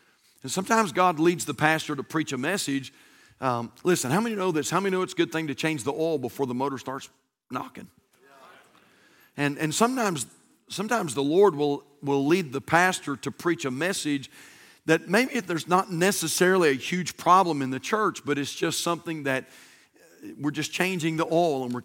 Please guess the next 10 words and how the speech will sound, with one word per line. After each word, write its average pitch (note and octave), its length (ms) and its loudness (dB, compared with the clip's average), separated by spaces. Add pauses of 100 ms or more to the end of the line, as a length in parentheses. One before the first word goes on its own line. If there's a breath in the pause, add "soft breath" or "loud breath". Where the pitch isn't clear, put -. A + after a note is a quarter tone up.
(100)
and C3+ 200 -2
the C#3 60 0
Lord E3+ 300 4
is C3 140 -4
keeping E3 420 -4
the C#3 80 -2
motor C#3+ 400 2
running, B2+ 560 -6 (540)
um, G#2+ 440 -4 (300)
smoothly, D3+ 720 -6